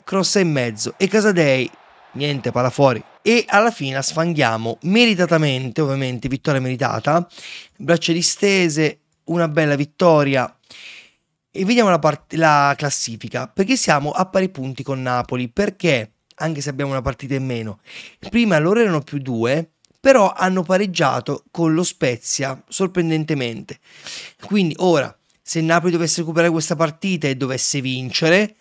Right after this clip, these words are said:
andrebbe al massimo a più tre e non a più cinque. Inoltre, eh, il Milan ha due partite in meno, potrebbe salire a quarantasei, comunque sarebbe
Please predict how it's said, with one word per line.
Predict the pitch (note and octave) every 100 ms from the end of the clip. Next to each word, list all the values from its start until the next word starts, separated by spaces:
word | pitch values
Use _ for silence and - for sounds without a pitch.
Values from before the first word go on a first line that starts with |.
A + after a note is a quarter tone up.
| _ _ _ -
andrebbe | G3+ A3+ E3 C3+ C3 D3
al | E3+
massimo | D#3 A#2+ A2 - D3 D#3 - _
a | -
più | - E3
tre | D#3 C3+ C3 -
e | D#3
non | D3+
a | C3
più | - A#2+
cinque. | - A2+ A2 G#2 A2 _ _ - - - - - _
Inoltre, | F#3+ G#3 G3 C#3 - C3+ B2+ B2+
eh, | - C3+ C3 B2+
il | C#3
Milan | E3+ E3
ha | C#3
due | C3+
partite | C#3+ - D3+
in | E3+ F3+
meno, | F#3 F#3+ G3 G3+ G3 - _ _ E3
potrebbe | D#3+ D#3+ D3 C#3
salire | C#3 D3+ D#3+ E3 D3
a | C#3
quarantasei, | - D3 C#3+ D3 F3 - E3+ D3+ D#3 D#3
comunque | F3 E3 D#3 D#3+ E3 D3+
sarebbe | D3+ C#3+ C#3 C3 D3 C3+